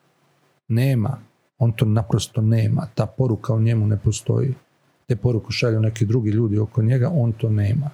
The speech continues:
Dakle, on se obraća rigidno desnici. Zdravo, doviđenja.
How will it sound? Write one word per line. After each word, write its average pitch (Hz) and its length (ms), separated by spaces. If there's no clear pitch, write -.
Dakle, 123 240
on 117 60
se 117 140
obraća 113 360
rigidno 107 340
desnici. 101 560
Zdravo, 107 420
doviđenja. 104 600